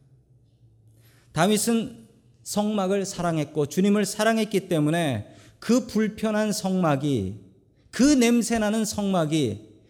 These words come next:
그에게는 가장 아름답고 편한 곳이 되었다라는 것입니다.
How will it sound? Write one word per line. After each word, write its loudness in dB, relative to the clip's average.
그에게는 4
가장 -2
아름답고 -2
편한 -6
곳이 -4
되었다라는 0
것입니다. -8